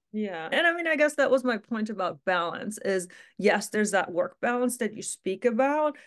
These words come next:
where you only do the things that you want at work. And that is so amazing.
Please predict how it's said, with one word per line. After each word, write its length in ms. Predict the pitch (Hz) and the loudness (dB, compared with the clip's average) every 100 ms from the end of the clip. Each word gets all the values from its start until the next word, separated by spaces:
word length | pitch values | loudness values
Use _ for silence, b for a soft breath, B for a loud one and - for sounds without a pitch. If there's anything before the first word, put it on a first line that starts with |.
| B | B
where 120 | 202 | 0
you 160 | 208 202 | 0 0
only 320 | 220 220 208 | 2 4 2
do 320 | 165 - 202 | 0 -6 -4
the 100 | 190 | -4
things 440 | 185 - 175 185 170 | -6 -2 -2 -2 -2
that 180 | 170 185 | -2 -2
you 80 | |
want 240 | 165 170 - | -4 -4 -4
at 120 | 147 | -4
work. 440 | 151 147 196 277 - | -2 2 2 0 -2
And 180 | 185 | -2
that 160 | 180 170 | 0 0
is 120 | 175 | -2
so 360 | - - 175 175 | -4 0 2 2
amazing. 760 | 170 151 147 147 170 196 339 | 0 -6 -8 -6 -4 -2 -4